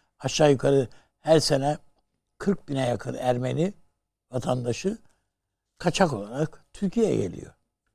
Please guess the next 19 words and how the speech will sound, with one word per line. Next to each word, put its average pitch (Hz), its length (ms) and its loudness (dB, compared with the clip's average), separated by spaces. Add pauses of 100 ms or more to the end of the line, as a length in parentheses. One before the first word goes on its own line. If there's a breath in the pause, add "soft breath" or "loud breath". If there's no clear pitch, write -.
(480)
Türkiye 196 340 0
bunu 185 260 2
bildiği 208 320 2
halde 127 520 2
ağzını 151 400 -8
açmıyor. - 440 -10
Yani 120 260 -20 (560)
bunu 139 320 -8 (420)
sorun 156 320 2
haline 135 280 6
getirmiyor. 131 440 0
Çünkü 156 340 -6 (300)
ekmek 214 380 2
parası 123 340 2
için 127 260 -12
geliyorlar - 520 -6 (420)
o 135 140 -2
insanlar 110 540 -12
falan. - 260 -6